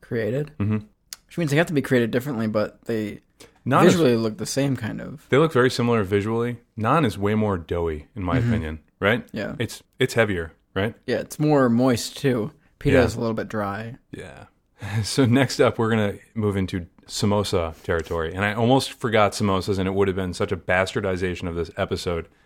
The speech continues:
Speaker 2: had I not added samosas. But samosas are delicious. You can, I mean, really, it's almost just kind of like a folded and fried,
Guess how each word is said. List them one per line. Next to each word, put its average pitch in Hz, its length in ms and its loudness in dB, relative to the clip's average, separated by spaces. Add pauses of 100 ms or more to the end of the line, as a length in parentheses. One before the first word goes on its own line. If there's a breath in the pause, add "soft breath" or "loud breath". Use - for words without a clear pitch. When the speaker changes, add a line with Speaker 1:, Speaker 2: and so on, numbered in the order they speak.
(120 soft breath)
Speaker 2:
had 98 160 2
I 87 60 0
not 87 300 -2
added 82 260 -6
samosas. 78 600 -10 (180)
But 98 260 2 (180)
samosas 139 460 2
are 120 80 2
delicious. 92 580 0
You 113 120 0
can, 110 260 -2 (280)
I 131 60 4
mean, 123 120 6
really, 120 220 6
it's 107 120 0
almost 104 320 0
just - 360 -6
kind 101 120 0
of 101 60 2
like 95 80 2
a 87 60 0
folded 101 440 2
and 92 120 -2
fried, 87 500 0